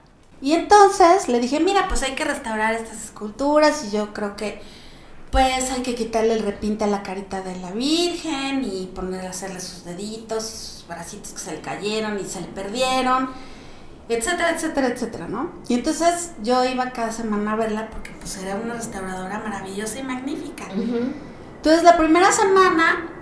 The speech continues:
Speaker 1: llegué y entonces en la mesa de trabajo había un muestrario de hisopos de todos los colores, ¿no? Cosa que a mí me vale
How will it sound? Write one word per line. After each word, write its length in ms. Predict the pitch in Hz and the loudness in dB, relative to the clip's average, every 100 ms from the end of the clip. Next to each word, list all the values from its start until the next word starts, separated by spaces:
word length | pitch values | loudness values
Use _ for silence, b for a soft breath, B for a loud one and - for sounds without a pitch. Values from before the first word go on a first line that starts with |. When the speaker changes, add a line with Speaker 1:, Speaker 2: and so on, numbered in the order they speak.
| - | -10
Speaker 1:
llegué 540 | 247 240 240 262 262 - - - - | -4 -2 0 0 -2 -4 -12 -12 -6
y 100 | 247 | 0
entonces 300 | 247 240 240 262 | 2 2 0 2
en 60 | |
la 80 | 240 | 2
mesa 320 | 254 277 359 339 | 2 0 2 2
de 60 | |
trabajo 640 | 330 320 311 - 302 311 - B B B 240 | 4 4 4 2 0 0 0 B B B 2
había 500 | 240 269 277 294 285 | 2 4 6 6 4
un 1080 | 277 285 294 294 311 311 320 320 320 311 277 | 2 2 4 6 6 4 2 2 4 4 4
muestrario 1000 | 254 339 - - - 294 302 302 349 - - - - - - - - | 4 4 2 -2 4 8 8 8 6 4 4 -2 -4 -6 -8 -10 -4
de 160 | 247 233 | 0 2
hisopos 640 | - - 285 262 269 269 | 0 0 0 2 0 2
de 120 | 233 | 0
todos 260 | 220 247 247 | 0 2 2
los 120 | 226 | 2
colores, 380 | - 202 196 - | -2 -4 -4 -6
¿no? 880 | 190 - - - - - - - - | -8 -8 -10 -10 -10 -10 -8 -8 -6
Cosa 220 | 330 339 | -4 -4
que 100 | 339 | -4
a 60 | 277 | -4
mí 80 | 262 | -4
me 140 | 269 | -2
vale 420 | 262 262 262 262 | -2 -2 -2 -6